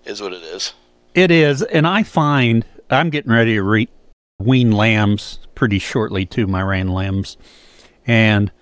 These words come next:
Speaker 2: I'm already dreading that because that's a battle every year that, that I s-, suffer y-, with. I've thought about using Premier One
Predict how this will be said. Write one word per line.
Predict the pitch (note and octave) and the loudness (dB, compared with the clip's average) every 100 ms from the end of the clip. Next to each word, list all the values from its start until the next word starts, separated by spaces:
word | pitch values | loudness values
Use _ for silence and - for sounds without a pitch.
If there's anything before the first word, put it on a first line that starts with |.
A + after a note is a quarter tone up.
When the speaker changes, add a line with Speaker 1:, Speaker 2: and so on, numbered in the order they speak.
| - | -2
Speaker 2:
I'm | C#3 | 0
already | C#3 A#2+ A#2 A2 G#2 | 2 2 0 -2 -6
dreading | F#2+ A#2+ A2 A2 G2+ F#2+ | 0 2 4 2 0 0
that | F2 G2+ | 0 -4
because | - G2 G#2+ F#2+ F2+ - - _ | -8 -4 0 0 -2 -6 -20 _
that's | C4 B2 A#2 A2 - | -12 -4 -2 0 -2
a | |
battle | G2+ A2 A2 G#2 A#2+ - | 0 2 2 0 -4 -2
every | A#2+ A2 G#2+ | -2 0 0
year | G#2 G#2+ G#2+ | 2 2 2
that, | G2 F#2 F#2+ _ - | 2 -2 -4 _ -2
that | G2+ | 0
I | G2+ A#2+ | 2 2
s-, | A2+ - - _ _ - | 0 -8 -20 _ _ -14
suffer | - E3+ D3 D#3+ | -2 0 0 0
y-, | B2 A#2 - | 0 0 -4
with. | B2 A#2+ C3 C3 C3 - _ _ _ | -8 -2 0 2 -2 -6 _ _ _
I've | C3+ C#3 | -4 -2
thought | F#3 E3+ | 0 0
about | D3+ C3 B2+ | 0 -2 0
using | C3 A#2+ A2 | 2 0 -2
Premier | - A2+ B2 A2 | 0 2 2 2
One | G#2+ B2 A#2 G2+ | 2 2 2 0